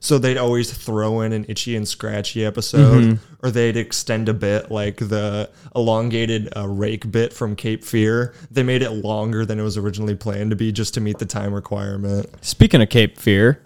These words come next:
Speaker 1: Oh.
Speaker 2: my favorite episode from season five is Cape Fear.
Speaker 1: Oh.
Speaker 2: The best.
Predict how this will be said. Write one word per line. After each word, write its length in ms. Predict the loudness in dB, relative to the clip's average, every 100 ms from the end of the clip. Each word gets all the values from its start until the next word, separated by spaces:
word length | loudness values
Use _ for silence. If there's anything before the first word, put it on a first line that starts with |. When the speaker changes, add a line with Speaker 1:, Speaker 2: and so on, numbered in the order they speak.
| _
Speaker 1:
Oh. 1120 | -4 0 0 0 2 2 2 2 0 0 -4 2
Speaker 2:
my 180 | 6 8
favorite 320 | 10 10 10
episode 420 | 10 8 8 8
from 160 | 10 8
season 280 | 10 8 8
five 260 | 8 8
is 100 | 6
Cape 300 | 4 2 2
Fear. 480 | 2 2 4 4 0
Speaker 1:
Oh. 800 | -6 -8 -8 -6 -6 -6 -6 -6
Speaker 2:
The 120 | 2 6
best. 600 | 8 8 8 4 -2